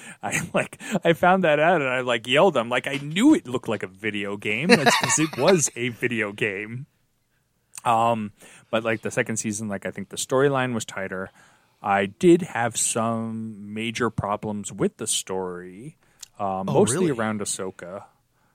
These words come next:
Speaker 1: and I don't think she was done well in this at all. I think she was, um, a a, they wanted to tie Ahsoka in, and they didn't know how. And,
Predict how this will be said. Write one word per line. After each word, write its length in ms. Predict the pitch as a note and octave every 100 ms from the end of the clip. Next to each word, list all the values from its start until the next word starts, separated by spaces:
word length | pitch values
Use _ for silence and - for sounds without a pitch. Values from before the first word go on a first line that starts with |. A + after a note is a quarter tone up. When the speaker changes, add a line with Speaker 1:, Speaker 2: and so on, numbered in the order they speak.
| _ _ _ -
Speaker 1:
and 480 | A2 G#2+ G#2+ G#2+ G#2
I 100 | G2+
don't 380 | G#2 A#2 C3 -
think 540 | - B2 A#2 G#2 - _ _ _ _
she 560 | - - - C3 C3+ C#3
was 380 | B2 A2+ A2 - _ _ -
done 460 | A2+ A2 A2 G#2+ G2
well 320 | G#2 G2+ G2+
in 180 | G2 G2
this 240 | G2 -
at 100 | F2+
all. 380 | F2+ E2 D#2+ -
I 120 | F2
think 260 | G2+ G#2 -
she 240 | - G#2+
was, 540 | G2 G2 F#2+ F2+ - - - _ _
um, 600 | G2 F#2+ F#2 F2+ F2 F2+ _ _ _ _ _ - _ -
a 200 | F#2+ G2 _ - _ _ _ A2+
a, 380 | G#2 G2 G2 G2+
they 200 | A2 G#2+
wanted 360 | A2+ A#2+ A#2
to 60 | A2
tie 220 | - A2+
Ahsoka 480 | G#2 - C#3 - A2+
in, 440 | G#2 G#2 G2+ G2+ A2
and 140 | G#2
they 120 | G2+
didn't 280 | G#2 A2+ B2
know 160 | G#2+ G2+
how. 500 | - F#2+ E2 - _ _ _ _ _ _ -
And, 400 | A2 G2 G2